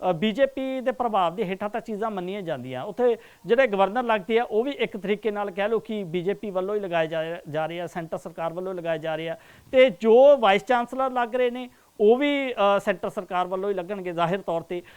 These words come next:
ਯਾਨੀ ਕਿ ਹੋਏਗਾ ਉਹੀ ਜੋ ਸੈਂਟਰ ਸਰਕਾਰ, ਕੇਂਦਰ ਸਰਕਾਰ ਚਾਹੇਗੀ,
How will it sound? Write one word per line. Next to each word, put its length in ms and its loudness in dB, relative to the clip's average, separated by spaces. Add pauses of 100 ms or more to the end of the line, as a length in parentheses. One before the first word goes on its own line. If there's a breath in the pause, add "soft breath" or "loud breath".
(140 loud breath)
ਯਾਨੀ 340 4
ਕਿ 340 -4 (220)
ਹੋਏਗਾ 440 8
ਉਹੀ 600 0 (140)
ਜੋ 260 -4
ਸੈਂਟਰ 420 -8
ਸਰਕਾਰ, 420 -8
ਕੇਂਦਰ 340 -6
ਸਰਕਾਰ 520 -8 (280 soft breath)
ਚਾਹੇਗੀ, 540 2